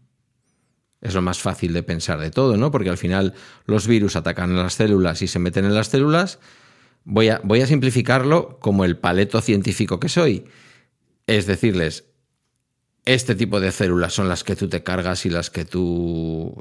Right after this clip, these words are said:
las que hacen que tú puedas seguir adelante con tu vi-, con tu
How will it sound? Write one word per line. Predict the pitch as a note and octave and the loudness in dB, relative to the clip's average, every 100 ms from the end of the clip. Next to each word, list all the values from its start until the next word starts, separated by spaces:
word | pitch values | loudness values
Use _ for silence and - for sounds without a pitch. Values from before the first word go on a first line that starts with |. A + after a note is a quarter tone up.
| G1+ | -8
las | F2+ - | -8 -2
que | A#2 | -2
hacen | A#2+ A#2+ | 0 0
que | G2+ G2+ | -2 -4
tú | - G#2+ G2+ | -2 -2 0
puedas | G2+ F#2+ F2+ | 0 0 -2
seguir | - F#2+ F#2+ | -4 -2 0
adelante | E2+ E2+ F2+ F2+ F2 | 0 0 -2 -4 -6
con | D#2+ E2 | -6 -6
tu | D2+ | -6
vi-, | C#2+ - | -8 -10
con | - F2+ D#2+ | -8 -8 -6
tu | D#2+ | -10